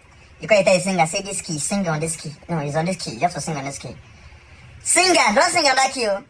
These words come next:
Sing your key that is in your head. You will be handicapped. They don't disarm you. Ordinary piano when you get transpose, you are, you are, you are already, if that's you don't even get any knowledge of music.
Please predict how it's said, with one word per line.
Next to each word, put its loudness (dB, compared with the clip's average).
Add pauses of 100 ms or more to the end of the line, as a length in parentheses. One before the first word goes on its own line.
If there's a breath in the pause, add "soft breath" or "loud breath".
(240)
Sing 0
your 4 (120)
key -2
that 2
is -10
in -6
your 0
head. 2 (300 soft breath)
You 4
will 6
be 0
handicapped. 0 (340)
They -2
don't 6
disarm 2
you. -2
Ordinary 2
piano 0
when 2
you 0
get 0
transpose, -6
you 2
are, 4 (300 loud breath)
you 4
are, 6
you 6
are 8
already, -2
if -8
that's 4
you -2
don't 2
even -6
get 2
any -8
knowledge 0
of 0
music. -4